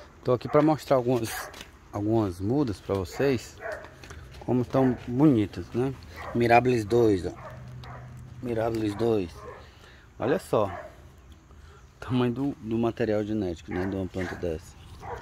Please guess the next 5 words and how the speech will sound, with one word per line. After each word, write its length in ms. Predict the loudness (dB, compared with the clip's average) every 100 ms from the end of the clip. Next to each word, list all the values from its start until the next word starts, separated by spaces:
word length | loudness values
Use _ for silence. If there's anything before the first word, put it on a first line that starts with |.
| -12 -14 -6
Então, 180 | -4
tão 320 | -2 -2 -2 -4 -4
bem 240 | 0 2 2
bonitas, 760 | 2 0 0 0 -4 -6 -10 -16 -16 -18 -18 -18 -14 -4
né? 240 | 0 0